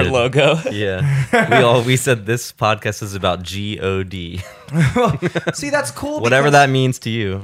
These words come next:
Speaker 1: but that's what it is.
Speaker 2: Grok or don't.
Speaker 3: because now
Speaker 1: Yeah, grok or don't.
Speaker 3: be-,
Speaker 1: I like that.
Speaker 3: because now it's like, now being,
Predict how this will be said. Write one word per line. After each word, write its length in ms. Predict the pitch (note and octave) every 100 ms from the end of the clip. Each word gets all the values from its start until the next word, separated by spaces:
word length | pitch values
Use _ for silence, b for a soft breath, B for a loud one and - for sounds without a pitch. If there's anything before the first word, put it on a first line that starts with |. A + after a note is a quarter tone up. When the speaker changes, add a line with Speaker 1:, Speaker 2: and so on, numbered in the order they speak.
| -
Speaker 1:
but 80 | G2+
that's 240 | G#2 -
what 80 | G#2
it 120 | G2+
is. 200 | A#2 F2+
Speaker 2:
Grok 280 | - G#2 G2+ -
or 200 | G2 F#2
don't. 320 | F2+ F2 - _ _ _ -
Speaker 3:
because 320 | A#3+ C4+ A3+
now 160 | B3
Speaker 1:
Yeah, 180 | D3 C#3+
grok 320 | C3+ A#2 A#2
or 60 | B2+
don't. 220 | - C3
Speaker 3:
be-, 60 | C#3+
Speaker 1:
I 100 | A2
like 220 | A2 B2+ -
that. 220 | - -
Speaker 3:
because 420 | A3+ - C4+ G#3+
now 320 | A#3+ C4+ D4
it's 220 | C4 C4+
like, 240 | A#3 A3 A3+
now 420 | G#3 C4 D4+ D#3+ -
being, 640 | F#3 A3 A3 G#3+ E3+ C#3+